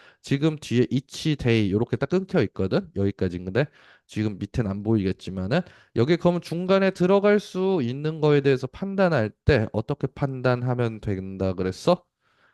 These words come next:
이건 관계 부사절 혹은 관계 대명사절이니까 앞에 있는 선행사를 자꾸 확인하려고 할 텐데, 그렇게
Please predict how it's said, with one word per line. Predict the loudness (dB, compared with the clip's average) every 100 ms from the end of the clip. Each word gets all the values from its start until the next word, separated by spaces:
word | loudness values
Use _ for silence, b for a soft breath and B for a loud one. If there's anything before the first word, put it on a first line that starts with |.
| _ _ _ _ _ -2
이건 | 0 0
관계 | -2 -4 0 0 0
부사절 | -2 0 2 2
혹은 | 0 -2
관계 | -2 -2 0 0
대명사절이니까 | 0 -2 -4 -2 -2 0 0 -2 -4 -10 0 2 2
앞에 | 0 -4 -2 -2
있는 | 0 -2 -4
선행사를 | -2 0 0 0 0 0 0
자꾸 | -6 -8 -6
확인하려고 | -4 -2 -2 0 -2 -2 -2
할 | -2 -4
텐데, | -4 -6 -4
그렇게 | -4 -2 -2